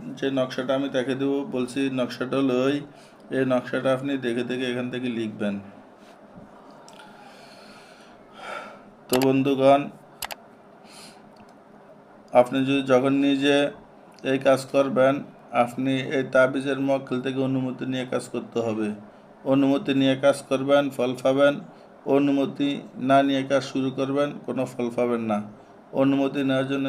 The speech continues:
স্ক্রিনে নাম্বার দেওয়া থাকবে, ওই নাম্বারে যোগাযোগ করবেন, ইনশাআল্লাহ আজিজ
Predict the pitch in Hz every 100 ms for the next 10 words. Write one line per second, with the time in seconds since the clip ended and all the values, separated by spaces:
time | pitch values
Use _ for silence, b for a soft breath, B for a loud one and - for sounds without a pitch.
0 | 131 - 131 135 131 123 131 131 139 139
1 | 127 139 147 - B B B B - 131
2 | 131 127 127 127 131 135 135 131 131 131
3 | 135 135 127 123 131 131 127 127 127 147